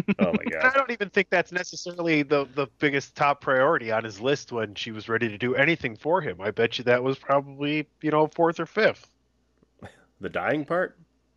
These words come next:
Speaker 2: Yeah.
Speaker 1: At
Speaker 2: I bet
Speaker 1: least.
Speaker 2: you there was three or four things she would like that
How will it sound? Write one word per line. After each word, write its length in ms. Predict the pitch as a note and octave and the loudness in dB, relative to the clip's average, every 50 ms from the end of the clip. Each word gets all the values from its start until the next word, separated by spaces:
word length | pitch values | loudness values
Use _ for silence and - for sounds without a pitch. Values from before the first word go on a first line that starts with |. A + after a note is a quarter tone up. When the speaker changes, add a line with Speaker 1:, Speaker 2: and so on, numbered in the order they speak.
| _ _ _ _ _ _ _ _ _ _ - - - | _ _ _ _ _ _ _ _ _ _ -16 -6 0
Speaker 2:
Yeah. 300 | D#4+ F4 C#4 D3 A2 - - _ _ _ - | 4 6 6 6 4 2 -2 _ _ _ -6
Speaker 1:
At 60 | F#4 | -4
Speaker 2:
I 40 | - | -2
bet 80 | - - | -2 2
Speaker 1:
least. 260 | D#3 F#3+ F#3+ C3+ G#3 - | 4 4 4 4 4 2
Speaker 2:
you 40 | G#3 | 4
there 140 | G#3+ G#3 | 4 6
was 140 | G#3+ G3 - - | 4 4 2 0
three 140 | G#3+ A3 | 0 2
or 40 | G#3+ | 2
four 200 | F#3+ - A#3 A3 | 2 2 0 0
things 360 | G#3+ G#3 - - - - - - | 0 -2 -6 -10 -10 -10 -6 -4
she 140 | - A3+ A3+ | -2 0 2
would 160 | A3+ A3+ G#3+ | 2 2 2
like 300 | G#3+ A3 A3 B3 - - | 2 2 2 0 0 -2
that 180 | A#3+ A#3 A3+ | 0 0 0